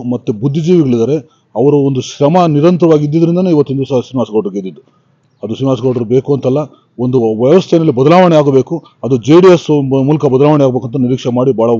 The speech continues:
ಓಟ್-, ಬಹುಮತದಲ್ಲಿ ಗೆಲ್ಲಿಸ್ಕೊಟ್ರು. ಆದರೆ ಅವರು ಬೇರೆ ಥರದ್ದು ಇವತ್ತಿನ ದಿವಸ ರಾ-, ಜಿಲ್ಲೆಯಲ್ಲಿರ್ತಕ್ಕಂಥ ಒಂದು ಬುದ್ಧಿಜೀವಿಗಳು ಅನ್ಸ್ಕೊಂಡಂಥವರು ಅಥವಾ ಇನ್ನಷ್ಟು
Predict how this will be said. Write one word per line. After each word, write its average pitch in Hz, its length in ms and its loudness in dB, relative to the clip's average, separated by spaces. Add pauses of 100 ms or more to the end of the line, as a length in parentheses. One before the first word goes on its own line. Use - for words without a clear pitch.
ಓಟ್-, 131 200 -4 (300)
ಬಹುಮತದಲ್ಲಿ 160 560 2 (480)
ಗೆಲ್ಲಿಸ್ಕೊಟ್ರು. 143 420 0 (440)
ಆದರೆ 156 220 2
ಅವರು 151 200 4 (580)
ಬೇರೆ 185 200 6
ಥರದ್ದು 175 240 2
ಇವತ್ತಿನ 151 340 0
ದಿವಸ 151 100 -4
ರಾ-, 131 340 0
ಜಿಲ್ಲೆಯಲ್ಲಿರ್ತಕ್ಕಂಥ 135 540 0 (100)
ಒಂದು 123 160 -2
ಬುದ್ಧಿಜೀವಿಗಳು 127 540 -2
ಅನ್ಸ್ಕೊಂಡಂಥವರು 117 640 -4 (400)
ಅಥವಾ 147 240 4 (380)
ಇನ್ನಷ್ಟು 156 400 0